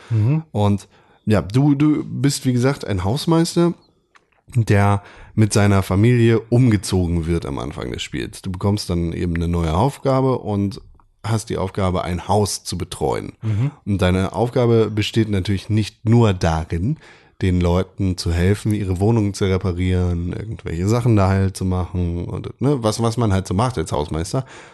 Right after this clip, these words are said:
Speaker 2: Nein, deine Aufgabe besteht auch darin, die Leute auszuspionieren.
Speaker 1: Mhm.
Speaker 2: Und, äh, das machst du, indem du deinen Generalschlüssel benutzt und in die Wohnung eindringst, während die Leute zum Beispiel bei der Arbeit sind oder in der Küche sind oder sonst irgendwo, wo sie dich halt nicht sehen.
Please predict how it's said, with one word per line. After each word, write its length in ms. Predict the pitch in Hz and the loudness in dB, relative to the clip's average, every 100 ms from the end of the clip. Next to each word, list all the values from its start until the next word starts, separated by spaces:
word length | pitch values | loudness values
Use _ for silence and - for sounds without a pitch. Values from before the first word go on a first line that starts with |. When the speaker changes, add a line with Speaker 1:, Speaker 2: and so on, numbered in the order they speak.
| - | -12
Speaker 2:
Nein, 360 | 78 73 90 131 | -4 0 2 2
deine 220 | 123 113 | 2 0
Aufgabe 400 | 98 110 117 110 | -2 -2 0 0
besteht 500 | 107 101 - 101 - | -2 -4 -4 -4 -2
auch 240 | 71 85 - | -4 -4 -4
darin, 520 | 107 104 113 127 139 | -2 0 2 0 0
die 120 | 147 | -2
Leute 380 | 143 101 - 135 | 0 0 -2 -2
auszuspionieren. 1160 | 180 269 - - - - - - - - - - _ _ - | -2 -4 -4 -6 -6 -8 -8 -8 -8 -10 -12 -14 _ _ -4
Speaker 1:
Mhm. 480 | 170 127 110 151 196 - - | 0 0 2 0 -2 -8 -10
Speaker 2:
Und, 420 | 101 92 90 - _ _ _ _ _ | 0 2 0 -2 _ _ _ _ _
äh, 240 | 95 80 69 - - | -4 -2 -4 -8 -8
das 220 | 85 85 | -4 -2
machst 220 | 104 120 143 | 0 0 2
du, 40 | |
indem 380 | 123 117 113 110 | 2 2 2 2
du 160 | 104 | 0
deinen 260 | 98 90 90 | 0 -2 0
Generalschlüssel 800 | 90 87 58 62 98 123 123 143 | 0 0 0 -2 0 -2 0 2
benutzt 460 | 127 143 170 - 104 | 2 0 -2 -4 -8
und 180 | 98 | -6
in 140 | - 104 | -2 0
die 140 | 95 | 2
Wohnung 360 | 90 95 101 104 | 2 2 2 0
eindringst, 640 | - 78 87 95 117 160 - | -4 -2 0 2 2 0 -2
während 240 | 101 90 | -2 -2
die 60 | 92 | -2
Leute 280 | 90 87 87 | -2 -2 -6
zum 200 | - 82 | -8 -8
Beispiel 280 | 69 - | -8 -10
bei 140 | - 58 | -8 -6
der 160 | 62 | -4
Arbeit 320 | - 117 107 - | 0 2 0 0
sind 280 | 98 98 | -4 -4
oder 200 | - - | -10 -12
in 100 | - | -10
der 120 | 71 92 | -8 0
Küche 320 | 160 - 113 | 0 0 -2
sind 340 | 110 104 104 | 0 0 -2
oder 260 | - 90 85 | -4 -6 -4
sonst 300 | 104 117 - | -2 -2 -4
irgendwo, 420 | 107 98 107 101 | -6 -4 -4 -2
wo 200 | 107 123 | 0 0
sie 180 | 107 98 | 0 0
dich 180 | 101 - | -2 -4
halt 140 | - | -8
nicht 180 | 87 - | -10 -4
sehen. 280 | 104 120 | 0 2